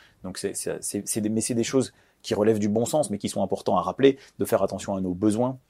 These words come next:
à nos besoins en nourriture, en eau, à nos besoins en, en respiration, euh, à nos besoins, euh, en termes de besoins corporels, tout simplement,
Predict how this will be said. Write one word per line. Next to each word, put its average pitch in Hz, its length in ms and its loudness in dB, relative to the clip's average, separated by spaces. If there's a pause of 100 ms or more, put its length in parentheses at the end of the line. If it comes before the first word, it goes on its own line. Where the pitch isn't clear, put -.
(280)
à 85 80 -4
nos 87 100 -8
besoins 90 380 -4
en 78 300 -8
nourriture, 95 520 2
en 92 180 -2
eau, 113 240 2 (220)
à 90 80 -4
nos 92 80 -4
besoins 95 420 -4
en, 80 280 -4
en 95 80 -2
respiration, 110 840 -2 (360)
euh, 90 280 -2
à 82 360 -2
nos 92 160 -2
besoins, 98 500 2
euh, 87 100 0
en 87 120 0
termes 95 260 -2
de 78 280 -8 (800)
besoins 110 320 0
corporels, 110 500 2
tout 117 120 -10
simplement, 98 460 -4